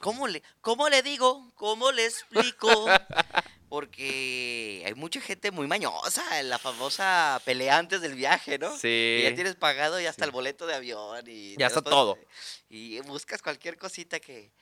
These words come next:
Speaker 1: "Amor, ¿cómo, cómo, cómo, cómo me hablaste muy feo? Me hablaste muy feo".
Speaker 2: <laughs>
Speaker 1: Hay que terminar, pero <laughs>
Speaker 2: Nah, ya,
Speaker 1: días
Speaker 2: ya,
Speaker 1: antes de
Speaker 2: sí.
Speaker 1: que vas a ir de viaje. "Pero no te hablé feo". "No, no, sabes que ya, está muy enferma". Buscas una, un pretexto para salir.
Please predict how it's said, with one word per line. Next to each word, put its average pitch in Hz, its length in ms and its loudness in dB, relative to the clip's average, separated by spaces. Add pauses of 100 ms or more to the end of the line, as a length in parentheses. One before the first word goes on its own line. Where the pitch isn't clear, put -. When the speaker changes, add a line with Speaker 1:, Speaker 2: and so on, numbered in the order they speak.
(280)
Speaker 1:
"Amor, 131 340 -8
¿cómo, 170 240 -6
cómo, 185 160 -6
cómo, 208 200 -8 (140)
cómo 254 220 -2
me 226 80 2
hablaste 208 320 0
muy 196 220 -10
feo? 170 220 2
Me 165 80 -6
hablaste 185 260 -6
muy 214 100 -12
feo". 156 380 -6
Speaker 2:
<laughs> 135 420 -6
Speaker 1:
Hay 143 140 4
que 170 100 -4
terminar, 165 480 4
pero 135 160 -4
<laughs> - 340 -10
Speaker 2:
Nah, 127 280 10
ya, 104 80 6
Speaker 1:
días 175 180 6
Speaker 2:
ya, 185 120 6
Speaker 1:
antes 185 240 0
de 190 140 2
Speaker 2:
sí. 170 60 -4
Speaker 1:
que 147 80 -2
vas 139 180 -4
a 160 40 -4
ir 165 80 -4
de 156 120 0
viaje. 170 460 -2 (240)
"Pero 226 180 -14
no 214 140 -14
te 254 120 0
hablé 262 240 -6
feo". 226 400 -8
"No, 262 160 -2
no, 320 100 -12
sabes - 200 -12
que - 120 -18
ya, 185 120 -6 (440)
está 175 380 -8
muy 202 180 -4
enferma". 117 480 -4 (280)
Buscas 190 420 -8
una, 202 260 -8
un 170 80 -20
pretexto 175 360 -16
para 147 120 -12
salir. 151 320 -12